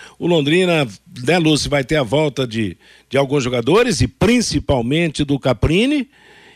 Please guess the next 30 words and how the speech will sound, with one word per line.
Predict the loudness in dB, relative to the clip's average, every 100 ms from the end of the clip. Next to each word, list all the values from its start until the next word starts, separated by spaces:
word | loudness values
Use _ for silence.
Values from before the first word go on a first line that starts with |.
| _
E | 0
o |
que | 2
não | 0 2
pode | 0 0
faltar | 0 0 0 0
realmente | 2 2 0 -2 0 -2
é |
a |
disposição | -2 -4 0 0 0 -4 -4 -6 -12 _ _
pra | -6 -4 -4
fechar | -4 -2 -2 0 2 2
bem | 2 0 2
a | -2
participação | -2 -4 -4 -6 -2 -2 2 2 2 -2 -16 -4
no | -4
Campeonato | 0 0 0 0 0 0 -2 -2
Brasileiro. | 0 0 0 -2 -2 0
O |
Londrina | 0 0 0
tem | 0 0
quarenta | 2 2 0
e |
sete | 0 -2 0
pontos. | -2 0 0
O |
ouvinte | 0 0 -2 -4
diz | -2 -2 -2
que | -8
se | -6 -2 -2